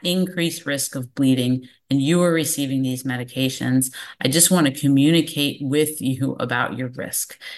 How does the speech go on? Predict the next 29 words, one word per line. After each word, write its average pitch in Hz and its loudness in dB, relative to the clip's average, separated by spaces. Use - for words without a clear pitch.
It's - 2
super - 6
important. 143 4
Shared 226 8
decision-making 139 4
is 131 -2
essential 170 0
in 139 0
healthcare, - -4
in, 135 2
in 185 0
any 214 2
place - -6
in 113 -8
healthcare. - -8
So - 0
the 240 4
doac 285 2
score 220 2
is 175 0
a 143 -2
fairly, 147 0
um, 123 -4
new, 185 6
and 151 0
this 160 0
is 143 -2
utilized 143 0
for 131 -2